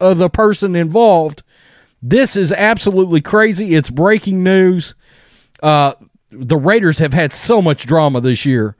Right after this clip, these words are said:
The police in Las Vegas have confirmed Henry Ruggs has been involved in a car accident in the area. According to Metro Police,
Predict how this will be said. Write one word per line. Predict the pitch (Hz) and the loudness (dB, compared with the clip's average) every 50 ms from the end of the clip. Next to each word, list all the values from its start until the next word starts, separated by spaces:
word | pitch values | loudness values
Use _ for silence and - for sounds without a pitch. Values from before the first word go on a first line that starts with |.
| _ _ _ _ _ _ _ _ - | _ _ _ _ _ _ _ _ -4
The | 135 135 | -4 -2
police | - 175 175 214 240 269 240 - - | -2 0 2 2 2 2 0 -2 -2
in | 208 190 | -2 0
Las | 180 180 180 175 127 | 2 2 2 2 0
Vegas | 156 214 226 214 214 - - | 0 0 2 2 0 0 -2
have | 185 170 | -4 -2
confirmed | - 165 139 123 - 214 214 220 208 180 | -2 -4 -4 -2 -2 0 0 0 0 0
Henry | 151 208 220 214 202 180 | 0 0 2 2 2 2
Ruggs | 170 196 208 190 - | 2 2 0 0 -2
has | 156 135 135 | -4 -6 -4
been | 147 185 190 185 | -2 -2 0 0
involved | 170 156 139 143 - - 123 113 156 185 220 208 175 165 | 2 0 0 -2 -6 -8 -4 0 2 2 2 2 0 -2
in | 151 151 | -2 0
a | 139 139 135 | 0 0 -2
car | - - 180 185 185 156 - | -2 0 0 0 0 0 0
accident | 165 175 175 - - 147 151 165 160 | -2 -2 -2 -4 -6 -6 -6 -4 -2
in | 156 139 135 | -2 -2 0
the | 110 113 117 117 | 0 0 -2 -2
area. | 120 139 165 196 214 226 247 247 233 214 _ _ _ _ _ _ _ _ _ _ - | -2 0 0 2 2 2 2 0 0 -2 _ _ _ _ _ _ _ _ _ _ -4
According | - 127 131 - - 240 254 254 247 233 | -4 -4 -2 2 2 4 4 4 2 0
to | 214 | 0
Metro | 196 196 208 226 208 - - 214 196 | 2 2 0 0 0 2 2 0 2
Police, | 160 - 180 180 208 214 233 220 202 - - | 2 2 2 4 4 2 2 -2 -6 -8 -12